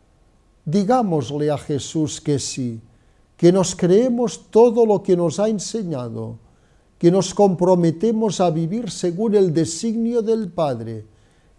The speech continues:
y que queremos comunicar su proyecto con alegría y convicción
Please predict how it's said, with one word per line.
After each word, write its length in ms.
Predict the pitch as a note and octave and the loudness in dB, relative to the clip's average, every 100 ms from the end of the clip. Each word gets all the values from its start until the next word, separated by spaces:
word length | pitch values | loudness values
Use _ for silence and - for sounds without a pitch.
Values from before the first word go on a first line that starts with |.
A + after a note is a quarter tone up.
| _ - | _ 0
y 140 | E3 | 2
que 200 | E3 D#3+ | 4 2
queremos 580 | E3 D#3+ G3 F#3+ F3 - | 4 6 6 4 -2 -2
comunicar 680 | F3 D#3+ D#3 D3+ D3 F3 D#3 | -2 0 0 -2 -2 -2 -2
su 280 | - A#3+ F#3 | -6 -8 -4
proyecto 800 | D#3 D3 D#3+ F3+ - G3 G#3 A3 _ _ _ | -2 -2 -2 -4 -6 -8 -8 -10 _ _ _
con 240 | D#3+ D#3+ D#3 | 4 6 6
alegría 600 | D3 C#3 D3 G#3+ G#3+ G#3 | 2 0 -2 -2 0 -2
y 80 | |
convicción 1000 | G3+ G3+ G3 F#3 - - C3+ A2+ G#2 G#2 | 0 -2 -2 -6 -8 -6 -4 -4 -8 -12